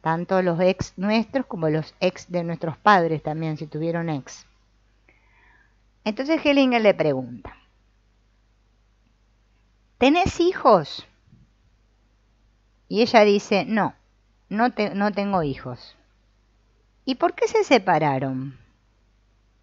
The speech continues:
Y ella dice, "Porque fue horrible. Nos casamos y poco tiempo después de conocernos nos decidimos relativamente rápido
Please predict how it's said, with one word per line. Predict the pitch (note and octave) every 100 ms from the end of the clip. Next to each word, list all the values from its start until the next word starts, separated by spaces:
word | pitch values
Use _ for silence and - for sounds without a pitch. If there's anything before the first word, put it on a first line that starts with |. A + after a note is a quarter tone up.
| _ _ _
Y | D3+ D3+
ella | C#3+ - G#3+
dice, | G3 F3 D#3+
"Porque | - C3+ D3
fue | - F#3
horrible. | F3+ F3 G3+ D#3+ D3 C#3 C3+ - _ _ _ _ _ _ _ _ _ _ _
Nos | E3 D3+
casamos | - D#3+ - B3+ B3+ A#3 A#3+ C#4 - - -
y | E3
poco | F3 F3+ G3
tiempo | F#3+ G#3 G#3
después | G#3 G3+ G#3
de | A3
conocernos | A3 A3 A3 - A3+ A3 A3+
nos | A3 E3
decidimos | D#3+ - F3+ F3 G3 G3 G#3+ A3+ - _ _ _ _ _ _ -
relativamente | D3 D3 D3 E3 E3+ F3+ F#3 A3
rápido | A#3+ B3 A#3 A#3+ A#3 A#3+ D4